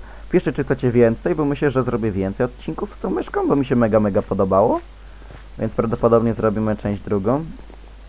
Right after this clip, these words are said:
I pewnie sobie teraz przez jakieś dwie godziny pogram na tej myszce, bo super było. Co prawda nie jestem w stanie na Hypixelu grać na, z tą myszką, ale,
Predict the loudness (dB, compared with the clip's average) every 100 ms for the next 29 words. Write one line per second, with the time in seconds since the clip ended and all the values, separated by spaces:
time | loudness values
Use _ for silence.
0 | -20 -14 -2 0 0 -2 0 0 0 -4
1 | -2 -2 -4 -2 0 0 -2 -2 0 0
2 | -2 -4 -4 -4 -4 -6 -2 -2 -2 -8
3 | -8 -8 -4 -2 0 -2 -10 -18 -18 -18
4 | -18 -18 -20 -12 -4 2 4 4 2 0
5 | -2 -4 -2 0 -2 -4 -4 -2 0 2
6 | 0 -2 -4 -4 -10 -20 -10 -4 -2 -2
7 | -4 -2 2 4 6 4